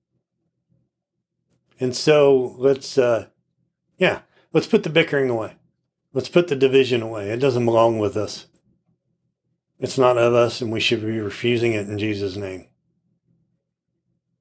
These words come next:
And so, pastors, teach your congregations. It's one Holy Spirit,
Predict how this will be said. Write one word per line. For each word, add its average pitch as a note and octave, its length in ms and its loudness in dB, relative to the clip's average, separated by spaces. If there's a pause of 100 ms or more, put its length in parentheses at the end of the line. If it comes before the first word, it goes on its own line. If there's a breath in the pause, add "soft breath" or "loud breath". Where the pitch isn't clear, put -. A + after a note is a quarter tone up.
And G#2+ 220 -10
so, A2 540 0
pastors, B2+ 760 0 (1600)
teach E3 260 0
your C#3+ 80 -2
congregations. B2 1000 -2 (1900)
It's C3 260 2
one B2 380 2
Holy B2+ 300 0
Spirit, A#2+ 500 -6